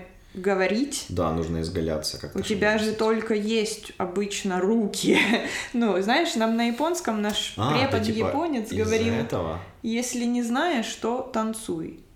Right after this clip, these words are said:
Speaker 1: Ну, ну, серьезно, если не знаешь, как сказать по-японски, станцуй это. Ну, конечно, это немножко, м, типа, преувеличенное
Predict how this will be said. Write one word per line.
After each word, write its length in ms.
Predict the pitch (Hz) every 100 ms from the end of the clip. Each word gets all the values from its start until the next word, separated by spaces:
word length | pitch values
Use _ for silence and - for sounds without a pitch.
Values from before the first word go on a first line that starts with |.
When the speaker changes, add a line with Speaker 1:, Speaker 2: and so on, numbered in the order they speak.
| -
Speaker 1:
Ну, 280 | 208 170 170 - - - - -
ну, 120 | - 226
серьезно, 500 | 247 233 180 175 202
если 240 | 208 -
не 80 | 226
знаешь, 260 | 247 247
как 180 | - 240
сказать 260 | - 247 240
по-японски, 540 | 247 240 294 330 -
станцуй 520 | 214 - 202 - -
это. 260 | - - 196
Ну, 120 | 247 240
конечно, 320 | 220 220 202
это 160 | 202 196
немножко, 640 | 202 196 190 - 190 190 190 - - -
м, 600 | 202 190 185 185 185 196 - -
типа, 580 | 190 - 175 170 170 185 - - - -
преувеличенное 1000 | - 233 233 254 349 403 254 208 202 196